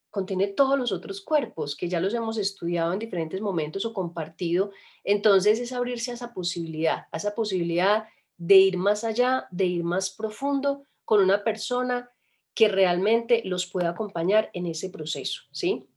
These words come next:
Decirle, Esteban, a las personas que, eh, si yo por lo menos hasta el momento no he abierto masajes tántricos como sesiones, he sido muy recatada, te digo, le contaba yo a Esteban hace un rato que de verdad me escriben, sobre todo hombres,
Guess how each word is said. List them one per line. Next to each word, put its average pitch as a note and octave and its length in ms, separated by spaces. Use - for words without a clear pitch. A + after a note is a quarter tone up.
Decirle, G#3 380
Esteban, B3 480
a G#3 80
las F#3+ 180
personas G3 580
que, F#3 540
eh, F3 460
si G3+ 240
yo G#3 180
por C#4 140
lo C4 100
menos B3 320
hasta A#3 220
el G3 80
momento A#3 400
no G3+ 200
he G3 140
abierto G#3+ 480
masajes F3 460
tántricos G#3 440
como E3+ 280
sesiones, A#3+ 840
he G#3 140
sido A3+ 340
muy A#3 220
recatada, A3+ 800
te G3+ 100
digo, F3 300
le F3+ 260
contaba F3+ 320
yo F#3 120
a - 20
Esteban G3+ 280
hace G3+ 200
un G3 60
rato G3+ 260
que G3+ 100
de E3+ 120
verdad D#3+ 240
me F3+ 100
escriben, G3 480
sobre F3 240
todo E3 340
hombres, E3+ 720